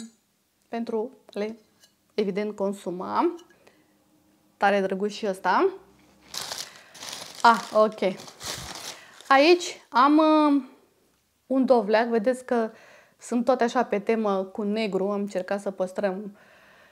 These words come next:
așa. Și înăuntru aici, uh, are o casă bântuită. Și bineînțeles că și ăsta se aprinde, numai că are cumva baterie. I-am scos siguranța de acolo.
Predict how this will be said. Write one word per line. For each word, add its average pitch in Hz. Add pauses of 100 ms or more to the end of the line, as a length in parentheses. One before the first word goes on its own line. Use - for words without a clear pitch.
(1400)
așa. 359
Și 370
înăuntru 330
aici, 359
uh, 262 (160)
are 277
o 269
casă 262
bântuită. 208 (840)
Și -
bineînțeles 277
că 285
și 269
ăsta 285 (720)
se -
aprinde, 254
numai 294
că 311 (720)
are 247
cumva 240
baterie. 247 (120)
I-am 226
scos 240
siguranța 226
de 214
acolo. 254